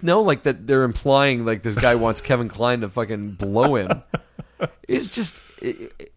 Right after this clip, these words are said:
Speaker 2: Inappropriate.
Speaker 1: inappropriate. Inappropriate. It's, it's hard to believe that, like, a Looney Tunes cartoon does hero dressed in drag more tastefully than this movie.
Speaker 2: <laughs> It's true.
Speaker 1: It, it's, it's bad. Um,
Speaker 2: Well, I apologize, Joe.
Speaker 1: so this, no, no, no. So this movie made, but it made its budget back.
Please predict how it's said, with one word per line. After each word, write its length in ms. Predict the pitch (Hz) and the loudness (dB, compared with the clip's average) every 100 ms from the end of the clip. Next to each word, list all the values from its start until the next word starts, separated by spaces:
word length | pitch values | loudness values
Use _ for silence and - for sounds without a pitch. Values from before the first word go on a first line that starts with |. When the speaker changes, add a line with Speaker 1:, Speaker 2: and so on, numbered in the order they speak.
| - | -4
Speaker 2:
Inappropriate. 760 | 139 - 101 98 - - - | -4 0 0 0 -2 -4 -4
Speaker 1:
inappropriate. 720 | 185 202 - 156 131 101 78 _ _ - | 2 2 4 2 2 -2 -6 _ _ -2
Inappropriate. 460 | 185 - 165 120 151 | 0 2 2 2 -4
It's, 220 | - - | -6 -6
it's 180 | 156 131 | -6 -4
hard 280 | - 190 214 | -2 2 2
to 60 | 190 | 0
believe 360 | 156 151 139 | -2 -2 -2
that, 140 | 127 - | -2 -2
like, 160 | 110 | -4
a 60 | 104 | -4
Looney 300 | 110 131 139 | -2 -2 -2
Tunes 280 | 139 127 107 | -4 -6 -2
cartoon 540 | 127 110 - 107 107 | -2 -2 -2 -6 -4
does 320 | 113 107 95 - | -2 -2 -4 -12
hero 360 | - 135 131 | -6 -2 0
dressed 320 | 117 120 113 120 | 0 -2 -2 -4
in 80 | 104 | -4
drag 340 | 107 107 104 | 0 0 0
more 160 | 104 101 | -4 -4
tastefully 520 | - 104 - 110 101 | -2 -4 -4 -6 -4
than 140 | - | 0
this 180 | - 98 | 0 4
movie. 260 | 269 196 311 | 2 6 4
Speaker 2:
<laughs> 840 | - - - - - - - - | 4 2 2 0 -4 -4 -10 -6
It's 280 | 202 175 - | -6 -6 -8
true. 260 | - 196 196 _ | -8 -8 -8 _
Speaker 1:
It, 320 | - 143 131 | -2 0 0
it's, 180 | 120 98 - | -2 -6 -10
it's 220 | - 95 - | -8 -8 -12
bad. 680 | 95 90 92 110 98 90 - _ - | -14 -4 -2 0 0 -4 -10 _ -2
Um, 500 | 120 117 113 110 101 - _ _ _ _ _ _ _ _ | 4 4 4 2 -2 -8 _ _ _ _ _ _ _ _
Speaker 2:
Well, 140 | 107 117 | 0 2
I 60 | |
apologize, 580 | - 135 120 104 85 82 | 8 8 8 6 2 2
Joe. 100 | 87 | 0
Speaker 1:
so 140 | 76 190 | 4 6
this, 220 | 220 - | 4 6
no, 160 | 226 | 6
no, 80 | 208 | 6
no. 120 | 196 | 4
So 140 | 139 185 | 2 0
this 200 | 185 180 | -2 0
movie 220 | 208 190 | 0 0
made, 400 | 135 127 180 175 135 | 0 2 0 -2 2
but 160 | 147 | 2
it 140 | 147 143 | 2 0
made 300 | 135 190 196 | 2 2 2
its 180 | 127 - | -2 0
budget 380 | 170 165 123 | -2 0 -4
back. 320 | 85 55 - | -8 -12 -14